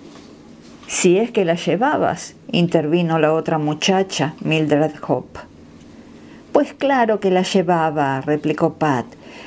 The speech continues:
"Creo que os la di a uno de vosotros",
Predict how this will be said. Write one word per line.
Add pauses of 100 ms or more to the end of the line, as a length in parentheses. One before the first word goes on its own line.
(160)
"Creo
que
os
la
di
a
uno
de
vosotros",